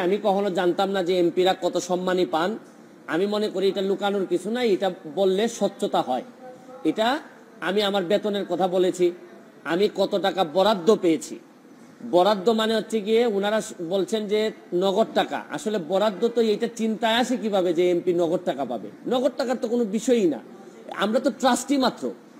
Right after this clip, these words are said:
আমরা মানুষের সম্পদের ট্রাস্টি, আমাদেরকে মাধ্যমে বন্টন করা হবে। আমরা এই সম্পদের কোনো মালিকও না। ব্যাংকের যেভাবে, ব্যাংক কর্মকর্তা যেভাবে আমার টাকা জমা নেন, আবার আমার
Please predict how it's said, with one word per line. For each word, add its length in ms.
আমরা 360
মানুষের 500
সম্পদের 600
ট্রাস্টি, 440
আমাদেরকে 540
মাধ্যমে 480
বন্টন 440
করা 300
হবে। 140
আমরা 340
এই 160
সম্পদের 460
কোনো 120
মালিকও 440
না। 140
ব্যাংকের 520
যেভাবে, 420
ব্যাংক 240
কর্মকর্তা 500
যেভাবে 320
আমার 240
টাকা 200
জমা 300
নেন, 220
আবার 240
আমার 240